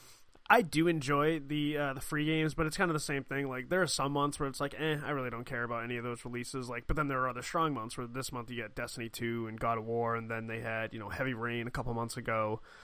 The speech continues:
The first time I played the first Tomb Raider in this reboot was because it was free on P S three, P S Plus. So I, I have gotten a lot of value. I got BioShock and BioShock Infinite, which are,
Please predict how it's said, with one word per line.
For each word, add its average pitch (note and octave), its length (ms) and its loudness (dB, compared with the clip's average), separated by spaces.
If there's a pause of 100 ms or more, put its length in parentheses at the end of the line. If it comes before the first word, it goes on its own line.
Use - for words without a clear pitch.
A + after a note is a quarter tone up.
(180)
The D3 140 0
first D3+ 320 4
time C3 180 4
I B2 80 2
played B2+ 520 4 (260)
the B2+ 100 0
first - 540 2
Tomb D#3+ 220 4
Raider A#2+ 260 2
in A2+ 60 -4
this A2+ 140 -4
reboot B2+ 360 4
was B2 160 -2
because C3+ 280 0
it A#2+ 60 -6
was A2+ 120 -6
free B2+ 200 -2
on A2 140 -2
P A#2+ 160 2
S A2 140 -4
three, A2+ 340 -4
P A#2 180 -4
S G#2 120 -6
Plus. - 400 0 (520)
So A#2 520 0 (300)
I, D3 240 6
I D#3+ 40 6
have D#3 300 8
gotten C3+ 180 4
a B2+ 40 -2
lot C3 140 2
of A2+ 60 -8
value. C3+ 280 2
I A#2 120 0
got A#2+ 320 0
BioShock B2+ 640 2
and B2+ 180 -2
BioShock B2 600 0
Infinite, C3 420 -4
which B2 260 -4
are, B2 340 2